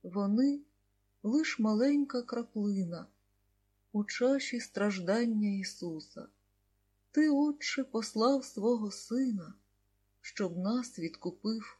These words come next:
у спокуси, щоб серце в гріхах не черствіло, від ненависті і від злоби. А ми все лікуємо тіло, хоч маєм духовні хвороби.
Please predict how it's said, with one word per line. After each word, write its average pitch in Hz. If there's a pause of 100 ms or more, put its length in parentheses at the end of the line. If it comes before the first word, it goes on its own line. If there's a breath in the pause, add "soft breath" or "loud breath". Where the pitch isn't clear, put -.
(120)
у 196
спокуси, - (840)
щоб 226
серце 269
в 165
гріхах 196 (340)
не 226
черствіло, 175 (720)
від 175
ненависті 180
і 160
від 160
злоби. 170 (840)
А 220
ми 320
все 320
лікуємо 262
тіло, 170 (720)
хоч 240
маєм 247 (200)
духовні 226
хвороби. 160